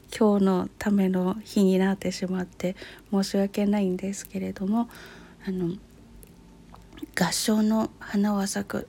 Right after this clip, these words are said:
とっても綺麗だったので、ぜひぜひ聴いていただけたら嬉しいなと思います。そして、えっと、光一さん、スタイフ合唱部の皆さん、今年もありがとうございました。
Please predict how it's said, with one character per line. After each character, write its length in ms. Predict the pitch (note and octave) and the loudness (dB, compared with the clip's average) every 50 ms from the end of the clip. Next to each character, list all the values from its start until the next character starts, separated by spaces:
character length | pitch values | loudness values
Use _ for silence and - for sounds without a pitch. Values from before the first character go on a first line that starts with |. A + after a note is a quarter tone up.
| - - | -10 -10
と 100 | - G3+ | -10 -10
っ 20 | |
て 260 | - - - - G3 | -10 -12 -10 -2 2
も 180 | G#3+ G#3+ A3+ A3+ | 2 2 2 2
綺 180 | - - B3 | 0 0 2
麗 160 | B3 A3 G3 F#3+ | 2 4 2 2
だ 120 | G3 G3 | 0 -2
っ 40 | G3+ | -4
た 180 | - - F#3 | -6 -6 -6
の 200 | F#3 F#3 F#3+ F#3+ | -4 -4 -4 -4
で、 240 | F#3+ F#3+ F#3 F#3 G3+ - - - - - - - - - - - - - - - - - | -2 -2 -2 -2 -4 -8 -12 -18 -18 -20 -20 -20 -20 -20 -20 -20 -20 -20 -20 -14 -4 0
ぜ 80 | G3 F3 | 0 0
ひ 160 | E3 - F#3+ | 0 0 -4
ぜ 220 | F#3 - F3+ E3+ E3 | -2 -2 -2 -2 -2
ひ 240 | - - G#3 - - - | -4 -6 -8 -8 -8 -14
聴 140 | - - F#3+ | -12 -10 -10
い 20 | E3 | -10
て 300 | - - G3 G3+ - - - | -6 -4 -4 -4 -4 -4 -6
い 100 | G#3 - | -8 -4
た 140 | - G3 F#3+ | -2 -2 -2
だ 160 | F3+ F#3 G3 | -2 -4 -4
け 160 | - G3+ G3 | -6 -6 -6
た 180 | - - G3+ F#3 | -6 -6 -6 -4
ら 160 | F#3 - - - | -4 -6 -6 -6
嬉 280 | - E3+ F3 F3 F3 - | -6 -4 -4 -4 -4 -4
し 180 | - G3 F#3 F3+ | -4 -4 -2 2
い 20 | |
な 300 | F3+ G3 A3 A3+ G3 E3+ | 4 4 6 6 6 4
と 120 | - - G3 | 2 -2 -4
思 220 | F#3+ G3+ G3+ G#3+ | -2 -2 -2 -2
い 100 | G#3 G#3 | -4 -4
ま 260 | G#3+ G#3+ A3+ A#3+ A#3+ | -2 0 2 2 2
す。 140 | - - - - - - - - - - - - - - | 0 -2 -8 -14 -18 -18 -16 -16 -18 -18 -20 -20 -18 -10
そ 180 | - A3 G3+ | -6 -6 -6
し 80 | G3 - | -6 -4
て、 320 | - G3+ G3 F#3+ F#3+ G3+ - - - - - - - - | -2 -2 0 0 -2 -4 -8 -12 -18 -20 -20 -14 -10 -10
え 60 | F3+ | -10
っ 40 | - | -8
と、 360 | - - F#3 F3+ F#3+ - - - - - - - - - - - - - - - | -6 -4 -4 -4 -4 -6 -10 -14 -20 -20 -20 -20 -20 -20 -20 -20 -20 -20 -14 -4
光 160 | - G3 F#3 | 0 0 0
一 160 | F3+ - G3 F#3+ | 0 0 -4 -4
さ 180 | - F#3+ F#3 | -2 -2 -2
ん、 100 | A#3 - - | -2 -4 -8
ス 100 | - - | -12 -8
タ 160 | - F#3+ F#3 | -4 -2 -2
イ 60 | F#3 | -2
フ 180 | F#3 - G3+ G3 | -2 -4 -6 -4
合 180 | G3 G3 F#3+ - | -4 -4 -6 -4
唱 200 | - - G#3 G3 | -2 -2 -2 0
部 120 | F#3+ F#3+ | 0 -2
の 140 | F#3+ F#3+ F#3 | -2 -2 0
皆 280 | F#3 F#3+ G3 G3+ G#3 | 0 0 2 0 0
さ 160 | - G3+ F#3+ F#3+ | 0 0 0 -2
ん、 60 | - - - - - - | -2 -8 -18 -20 -20 -10
今 100 | - F#3+ | -8 -8
年 280 | F#3 - F3 F3+ - F#3+ | -6 -6 -8 -8 -4 -2
も 240 | F3+ F3+ F#3+ G#3 - - - | -2 0 -2 -2 -4 -6 -6
あ 60 | F3 | -4
り 160 | E3 F3 F3+ - | -2 -2 -2 -4
が 120 | F3+ F#3+ | -6 -6
と 140 | - - F#3 | -6 -6 -6
う 40 | F3+ | -4
ご 120 | - F#3 | -4 -2
ざ 160 | - G#3 G3+ | 0 2 4
い 60 | G3+ | 6
ま 160 | G#3 A3 A#3 B3 | 6 6 6 6
し 80 | - | 4
た。 180 | - A3 G#3+ | 4 2 2